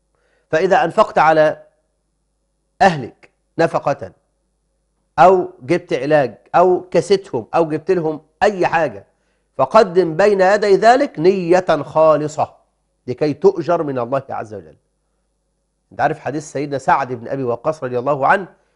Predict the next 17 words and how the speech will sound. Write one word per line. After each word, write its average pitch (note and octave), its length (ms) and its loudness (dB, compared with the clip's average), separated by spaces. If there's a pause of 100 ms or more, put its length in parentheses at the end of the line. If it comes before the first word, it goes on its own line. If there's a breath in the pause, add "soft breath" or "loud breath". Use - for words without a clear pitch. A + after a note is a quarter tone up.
(160)
"إنك E3 420 2
لن B2+ 280 -4
تنفق F3 480 2
نفقة B2 400 -4
تبتغي C#3+ 920 -4
بها D3 340 -2
وجه D3+ 340 -2
الله F3+ 440 6 (380 soft breath)
إلا F3 460 2
أجرت F#3+ 340 2
عليها G#3 640 2 (180 soft breath)
حتى G3 500 2
ما E3+ 160 2
تجعل G#3 520 4
في A#3 420 -4
فم C4 240 6
امرأتك". B3 720 4